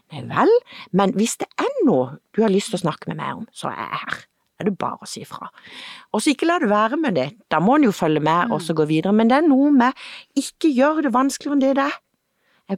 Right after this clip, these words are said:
Speaker 1: si hva du har sett, at du har lurt på det, og at du gjerne vil høre om det. Det er liksom ikke mer komplisert.
Speaker 2: Så enkelt, og så vanskelig.
Speaker 1: Ja, er det nå det?
Speaker 2: Nei, det er egentlig ikke det, men det handler om å, å,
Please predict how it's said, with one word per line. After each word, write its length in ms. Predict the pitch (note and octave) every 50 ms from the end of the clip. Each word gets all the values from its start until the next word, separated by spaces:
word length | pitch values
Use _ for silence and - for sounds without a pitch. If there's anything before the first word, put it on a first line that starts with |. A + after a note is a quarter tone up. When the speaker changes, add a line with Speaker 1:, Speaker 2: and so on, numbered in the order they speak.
| - _ _
Speaker 1:
si 460 | - - - - - - C#4 D4+ E4
hva 140 | D4+ C#4 C4
du 120 | A#3+ B3+
har 100 | C4 B3+
sett, 640 | B3+ - - - - - - _ _ - - - - - _ _ _ _ _ _ _ _ -
at 60 | C#3+
du 60 | B2 C3
har 60 | C3
lurt 440 | C3 D3+ E3+ A3+ D4 F4 G4 - - _
på 100 | - F4+ F4
det, 140 | G4+ B4 - - _ _ _ _
og 80 | - E4
at 60 | -
du 180 | - C5+ B4 C4
gjerne 400 | F#3 D3+ E3 F3+ F#3 F#3+ G3 G3
vil 180 | G#3 G#3+ F3+
høre 500 | D#3 C#3 D3 D3 D3 D3 C#3+ - E3+ F3+ F#3 _ _ _ -
om 180 | - B2 C3 C3
det. 160 | B2+ - - - - _ _ _ _ _ _ _ _ _ _ _ _ _ _ _ _ - G#3+ _ _
Det 80 | -
er 60 | G4
liksom 260 | G4 G#4+ G4+ - - E4
ikke 260 | E4 - - E4+ D4+ C#4 B3+ A#3 B3+ - _ _ C4+ C4 C4 B3+ _ _ _ _
mer 120 | - C#4 C#4 -
komplisert. 480 | - - C4 B3 - B3 B3+ C#4 C#4+ -
Speaker 2:
Så 240 | - - D4+ D4+ -
enkelt, 680 | - C4+ B3+ A#3 - - A#3 C#4 F4 - _ _ - _ _ _ _ _
og 100 | - B3+
så 160 | - - B3+ A3+
vanskelig. 440 | G3 F3+ F3+ - - - G3 G3 - _ _ _ _ _ _ _ _ _ _ _ _ _ _ _ _ _ _ _ _ _ _ _ A#3
Speaker 1:
Ja, 100 | A#3+ A#3+ D4 F4+ F#4 -
er 120 | - D4
det 140 | F4+ - B4+ B4+ A#4+
nå 60 | D4+
det? 140 | F#3 E3 - - _ _ _ -
Speaker 2:
Nei, 180 | A#3 C#4+ D#4 E4+
det 120 | D4+ F4
er 180 | C#4+ B3+ C#4+ D4+
egentlig 240 | D4+ D4 - C#4+ B3+
ikke 80 | C#4 C4+
det, 120 | C4+ C4
men 120 | B3+ C4+ B3
det 80 | C#4
handler 320 | A3+ B3+ C#4+ C#4 C#4+ D#4+ D#4 B3
om 180 | A3+ B3+ B3 A3
å, 140 | - A#3+ B3 A3+
å, 180 | - - A#3